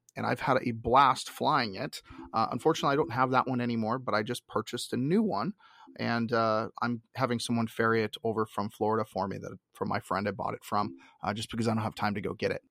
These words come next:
But I absolutely love flying the one twenty. It's super slow, it's nimble, um, it's a blast to go spin. Uh, it's just a really, really neat,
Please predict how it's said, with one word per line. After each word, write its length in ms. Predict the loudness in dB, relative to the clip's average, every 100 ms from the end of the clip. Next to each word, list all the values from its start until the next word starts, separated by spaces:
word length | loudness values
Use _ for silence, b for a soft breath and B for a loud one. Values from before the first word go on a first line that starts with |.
| _
But 560 | 8 8 8 2 0 -2 -2 -2
I 120 | 2
absolutely 480 | 2 2 4 4 4
love 300 | 4 4 4
flying 300 | 0 0 0
the 80 | -2
one 180 | -4 -8
twenty. 400 | -8 -8 -8 -14 -8
It's 220 | -6 -2
super 420 | 0 2 4 2
slow, 640 | 2 2 6 8 8 6 2
it's 220 | -4 -2
nimble, 600 | 0 2 4 6 6 6 B B B 2
um, 300 | 4 4 0
it's 160 | -4 -2
a 40 |
blast 420 | 2 4 4 0
to 60 | 0
go 140 | 0
spin. 640 | 0 -2 0 0 2 0 -2 b b b 0
Uh, 260 | 4 4 2
it's 140 | -2
just 260 | 2 2 4
a 60 | 0
really, 460 | 2 6 8 6
really 340 | 6 4 4 2
neat, 440 | 2 -2 -4